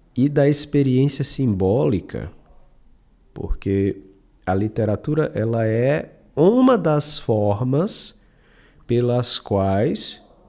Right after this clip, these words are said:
nós captamos os símbolos. Existem símbolos, são símbolos literários, mas existem outras formas também, né?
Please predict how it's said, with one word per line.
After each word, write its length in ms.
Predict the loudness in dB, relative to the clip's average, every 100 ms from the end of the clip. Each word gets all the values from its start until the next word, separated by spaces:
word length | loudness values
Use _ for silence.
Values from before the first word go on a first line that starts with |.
| -10
nós 380 | -2 0 0 -4
captamos 640 | -8 -10 -4 -4 -4 -4
os 160 | -6 -6
símbolos. 920 | -6 -4 -4 -2 -6 -8 -12 -16 -18 _ _ _ _ _ -14
Existem 460 | -10 -6 -4 -2
símbolos, 840 | 0 0 2 2 2 -2 -4 -6 -4
são 140 | -2
símbolos 600 | -2 -2 0 0 0 0
literários, 880 | 0 -2 -2 -2 -2 -2 -6 -12 -14 _ _ _ -20 -6
mas 120 | -2
existem 340 | 0 0 0 0
outras 240 | 2 0
formas 340 | 2 2 2 0
também, 380 | -4 -4 -8 -12 _ _ _ _ _ _ _ -14
né? 160 | -14